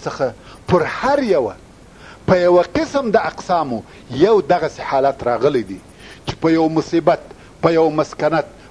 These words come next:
په یو خواري او ذلت مبتلا و. او خواست مو کړی دی، غوښتې مو دي چې الله مو خلاص کړي، خو بیا هم الله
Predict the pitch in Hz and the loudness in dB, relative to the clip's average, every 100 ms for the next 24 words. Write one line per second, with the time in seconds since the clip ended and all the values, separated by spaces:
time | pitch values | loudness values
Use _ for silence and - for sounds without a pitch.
0 | - 160 165 160 - - - 156 156 156 | -2 2 4 2 0 -6 -2 0 2 2
1 | 180 123 - - 165 170 127 175 190 220 | 0 -2 -12 -2 2 2 2 0 0 -2
2 | - 170 - - 147 151 117 92 - - | -2 -2 -2 -2 0 2 0 -6 -18 -20
3 | - - - - - - - - - - | -20 -20 -20 -20 -20 -20 -20 -20 -20 -20
4 | - - - - 175 180 - 269 - 190 | -20 -20 -20 0 2 2 2 0 -2 -4
5 | - 170 143 110 101 - - - - - | 0 0 0 -4 -10 -16 -20 -20 -20 0
6 | 175 277 262 233 202 202 202 170 208 190 | 2 2 0 -2 -2 -6 -4 -2 -2 -2
7 | 175 - 151 135 - - - - - - | -4 -2 -2 -2 -6 -18 -20 -20 -20 -14
8 | - 208 196 240 220 233 226 185 170 196 | 0 2 4 2 2 -2 -4 -4 2 0